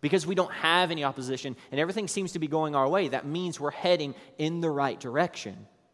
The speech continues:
But what we see in Scripture is that the gospel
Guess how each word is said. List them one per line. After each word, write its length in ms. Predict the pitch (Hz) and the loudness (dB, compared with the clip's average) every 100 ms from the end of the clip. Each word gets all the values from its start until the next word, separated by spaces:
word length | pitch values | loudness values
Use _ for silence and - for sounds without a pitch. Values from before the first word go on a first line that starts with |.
| _ _ _ | _ _ _
But 160 | 160 147 | 0 2
what 220 | 156 185 | 4 4
we 100 | 220 | 2
see 460 | - 185 190 170 - _ _ | -2 -4 -4 -6 -10 _ _
in 120 | 147 | -6
Scripture 580 | - - 202 233 - 151 | -4 -2 2 2 2 -4
is 180 | - 135 | -4 -6
that 160 | 135 | -6
the 80 | 147 | -6
gospel 800 | 127 185 190 - - 139 120 113 | 0 2 2 -4 -8 -6 -6 -6